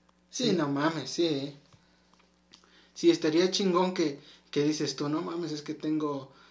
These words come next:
Speaker 1: tantas cosas que no sé, a veces ni las ocupo, llevan años arrumbadas porque, pues, no, ya no las quiero ocupar", y que son útiles para las otras personas. Pero no mames, no, sí, yo elegiría eso de, no, pues estar al tiro,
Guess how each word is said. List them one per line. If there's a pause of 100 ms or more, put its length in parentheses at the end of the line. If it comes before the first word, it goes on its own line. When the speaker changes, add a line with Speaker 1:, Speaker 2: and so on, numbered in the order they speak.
(140)
Speaker 1:
tantas
cosas
que
no
sé,
a
veces
ni
las
ocupo,
llevan
años
arrumbadas
porque,
pues,
no,
ya
no
las
quiero
ocupar", (580)
y
que
son
útiles
para
las
otras
personas. (600)
Pero
no
mames,
no,
sí,
yo (300)
elegiría
eso
de, (500)
no,
pues
estar
al
tiro,